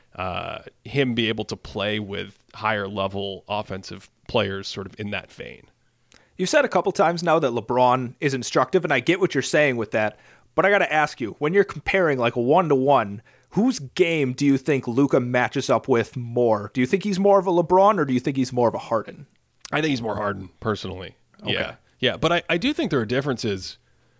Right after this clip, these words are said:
Speaker 1: with Harden. I think his ability to play with his back to the basket
Speaker 2: Mm-hmm.
Speaker 1: is the first huge difference.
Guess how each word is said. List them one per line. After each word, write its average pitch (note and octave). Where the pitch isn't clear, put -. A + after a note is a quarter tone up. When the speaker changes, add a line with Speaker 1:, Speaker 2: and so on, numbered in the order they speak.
Speaker 1:
with A2
Harden. B2+
I F#2+
think A#2
his B2
ability A#2+
to G#2+
play A2+
with G#2+
his G2
back A2+
to G#2+
the G2
basket G2+
Speaker 2:
Mm-hmm. A#2
Speaker 1:
is G#2
the G#2+
first B2+
huge A2
difference. G2